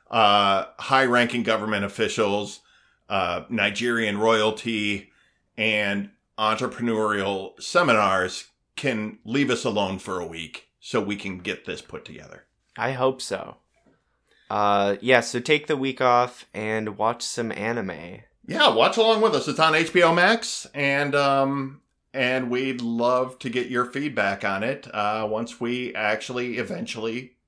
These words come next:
Speaker 1: put ours out there. So we will see you next week. Thank you for bearing with us, and thank you in advance for hopefully understanding.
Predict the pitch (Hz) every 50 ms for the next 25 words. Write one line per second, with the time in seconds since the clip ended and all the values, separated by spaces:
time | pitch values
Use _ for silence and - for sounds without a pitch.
0 | _ _ - 113 120 127 123 123 117 - 85 80 78 - - 78 78 73 73 -
1 | - 117 95 95 98 95 - - _ _ _ _ _ _ _ _ _ _ _ _
2 | _ _ _ _ - - - _ _ - 131 147 143 135 131 - 160 139 127 131
3 | 131 127 - - 156 160 185 190 190 - - _ _ _ _ _ _ _ _ _
4 | _ _ _ _ _ _ _ _ _ _ _ _ _ _ - - - _ _ -
5 | 131 127 123 - 123 101 117 107 110 110 113 110 110 107 107 113 113 120 - -
6 | - - - - - 107 101 101 101 98 98 101 101 98 101 101 - - _ -
7 | 104 107 104 101 110 107 101 101 101 98 - 104 95 92 92 120 135 143 139 139
8 | 135 139 - - - - - - 117 113 107 107 - 160 170 170 - 123 101 87
9 | 82 82 87 - _ _ _ _ _ _ _ _ - 110 101 98 98 92 - -
10 | 69 64 - - 50